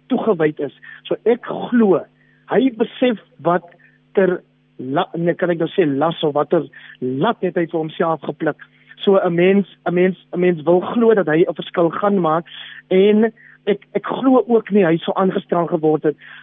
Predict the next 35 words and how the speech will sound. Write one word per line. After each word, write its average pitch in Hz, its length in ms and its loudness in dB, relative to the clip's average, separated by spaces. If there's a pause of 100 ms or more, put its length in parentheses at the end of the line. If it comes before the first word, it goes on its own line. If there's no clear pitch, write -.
(120)
as 170 160 0 (880)
Ramaphosa 180 760 0 (100)
en 196 280 2
ander 180 280 0
belangrike 160 640 -2
politici 160 500 -4
soos, 170 380 0 (320)
eh, 151 80 -4
Pravin 165 360 -2
Gordhan 156 420 2
nie 190 120 2
oortuig 175 480 0
was 151 140 -2
dat 147 120 -4
hy 151 80 0
'n 143 60 -2
verskil 156 340 -2
kan 156 200 -4
maak 143 240 -2
nie. 151 100 -8
So - 120 -2
ek 220 140 0
dink 277 160 0
ons 233 120 0
moet 214 120 0
hom 214 100 2
'n 185 40 -2
kans 247 320 -2
gee 185 160 0 (280)
om 185 100 0
nou 180 120 2
sy 170 140 -2
werk 165 300 0
te 147 160 -18
doen 190 260 2